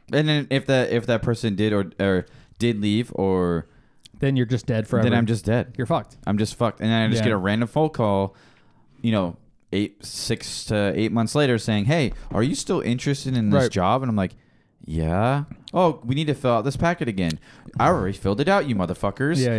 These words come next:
Speaker 2: yeah.
Speaker 1: Here you go.
Speaker 2: Right.
Speaker 1: Submit the fucking thing. Just do it. It's
Speaker 2: Yeah.
Speaker 1: not hard.
Speaker 2: That's
Speaker 1: If you
Speaker 2: fucking
Speaker 1: have the
Speaker 2: great.
Speaker 1: fucking packet, right? Just send it out."
Speaker 2: <laughs>
Speaker 1: Like,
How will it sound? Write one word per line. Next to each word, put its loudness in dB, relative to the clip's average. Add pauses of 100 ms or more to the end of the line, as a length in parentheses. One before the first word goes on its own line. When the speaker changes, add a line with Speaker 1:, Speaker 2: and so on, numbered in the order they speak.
Speaker 2:
yeah. 4
Speaker 1:
Here 4
you 0
go. 4
Speaker 2:
Right. -2
Speaker 1:
Submit -2
the 0
fucking -2
thing. 0 (160)
Just -2
do 2
it. 0
It's 0
Speaker 2:
Yeah. 0
Speaker 1:
not 2
hard. 2 (140)
Speaker 2:
That's 0
Speaker 1:
If -2
you 4
Speaker 2:
fucking 4
Speaker 1:
have 4
the 4
Speaker 2:
great. 2
Speaker 1:
fucking -2
packet, 0 (440)
right? 2 (1600)
Just -2
send 2
it 4
out." 6
Speaker 2:
<laughs> -6 (1000)
Speaker 1:
Like, 2